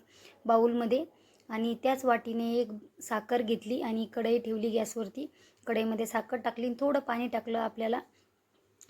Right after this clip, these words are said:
साखर विरघळण्यासाठी. आणि गरम केलेलं तूप दोन चम्मच आपल्या बेसनमध्ये टाकायचे. पाण्याचा वापर अजिबात करायचा नाही आहे. आणि तूप टाकल्याच्यानंतर व्यवस्थित मिक्स करून साईडला ठेवून द्यायचं.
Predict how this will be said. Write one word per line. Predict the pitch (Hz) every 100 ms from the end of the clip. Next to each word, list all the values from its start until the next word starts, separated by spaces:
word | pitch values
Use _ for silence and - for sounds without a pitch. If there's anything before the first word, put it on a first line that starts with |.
| -
साखर | 247 233 247
विरघळण्यासाठी. | 233 233 214 220 226 233 214 254 269 - - - _
आणि | 226 233
गरम | 220 247 254 262
केलेलं | 262 247 233 - -
तूप | 262 -
दोन | 330 233 240 247
चम्मच | 240 226 240 233
आपल्या | 214 226
बेसनमध्ये | 214 226 233 233 226 226
टाकायचे. | 233 214 220 214 262 269 _ - - _
पाण्याचा | 240 240 233
वापर | 233 233 233
अजिबात | 226 202 226 220
करायचा | 233 220 220 226
नाही | 226 220 220
आहे. | 302 - _ _ _
आणि | 220 220 233
तूप | 262 254
टाकल्याच्यानंतर | 240 233 240 247 240 233 240
व्यवस्थित | 240 240 233 - 294 254
मिक्स | 254 -
करून | - 247 262 320 -
साईडला | - 233 226 233
ठेवून | 226 220 226
द्यायचं. | 226 220